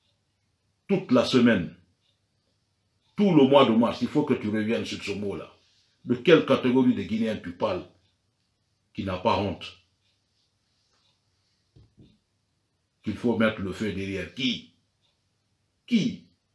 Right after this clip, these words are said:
C'est vous qui faites les lois et vous contournez les lois. Toi, c'est toi qui fais les lois. Vous avez été au Burkina. Personne n'était pas, n'était là-bas. Le peuple n'était pas là-bas. Vous vous êtes choisis entre vous.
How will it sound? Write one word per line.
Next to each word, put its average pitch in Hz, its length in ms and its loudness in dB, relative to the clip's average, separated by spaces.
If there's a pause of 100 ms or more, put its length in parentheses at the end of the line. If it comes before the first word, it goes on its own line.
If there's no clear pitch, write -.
(140)
C'est - 160 2
vous 254 240 4
qui 135 120 -2
faites - 280 2
les 104 160 0
lois 110 540 0 (320)
et 143 40 2
vous 120 180 2
contournez 127 520 4
les 95 180 0
lois. - 480 -4 (600)
Toi, - 500 2 (460)
c'est 180 200 -12
toi 233 200 2
qui - 160 -14
fais 101 200 -4
les 82 140 -8
lois. 82 400 -14 (360)
Vous 127 120 0
avez 147 260 6
été 156 140 4
au 113 180 6
Burkina. 101 640 0 (1300)
Personne 196 380 4
n'était 117 300 4
pas, 117 220 -2
n'était 107 320 -2
là-bas. 95 360 -4
Le 120 120 -6
peuple 180 260 2
n'était 98 240 -4
pas 123 180 -2
là-bas. 110 260 -2
Vous 107 140 -4
vous 101 200 -4
êtes 101 100 -4
choisis 123 380 0
entre 104 240 -4
vous. 202 340 -6